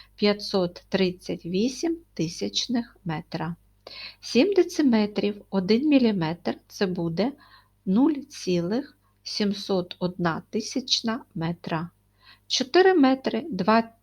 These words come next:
сантиметри, п'ять міліметрів, це буде чотири цілі двадцять п'ять тисячних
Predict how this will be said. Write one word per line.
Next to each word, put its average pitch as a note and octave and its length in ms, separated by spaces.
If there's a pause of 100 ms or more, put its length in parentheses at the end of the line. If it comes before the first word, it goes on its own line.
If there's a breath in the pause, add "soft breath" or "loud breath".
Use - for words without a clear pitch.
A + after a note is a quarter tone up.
(100)
сантиметри, G3 1000
п'ять F#3+ 480
міліметрів, F3+ 720
це - 200
буде E3+ 340
чотири E3+ 680
цілі F3+ 720 (800 loud breath)
двадцять G3+ 560
п'ять F3 480
тисячних A3 840